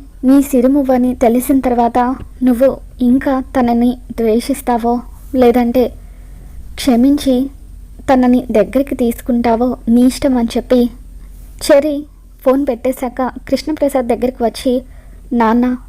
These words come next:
ఇక ఈ విషయంలో నువ్వేమీ కంగారు పడాల్సిన అవసరం లేదు. అన్నయ్యకు భూమియే తన సిరిమువ్వ అన్న విషయం చెప్పేశాను. అన్నయ్య ఖచ్చితంగా భూమికి సాయం చేస్తాడు" అని చెప్పి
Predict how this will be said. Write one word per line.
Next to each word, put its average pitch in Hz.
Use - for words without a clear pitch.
ఇక 269
ఈ 247
విషయంలో 247
నువ్వేమీ 240
కంగారు 247
పడాల్సిన 247
అవసరం 254
లేదు. 240
అన్నయ్యకు 262
భూమియే 294
తన 262
సిరిమువ్వ 262
అన్న 240
విషయం 226
చెప్పేశాను. 247
అన్నయ్య 247
ఖచ్చితంగా 240
భూమికి 262
సాయం 247
చేస్తాడు" 247
అని 277
చెప్పి 254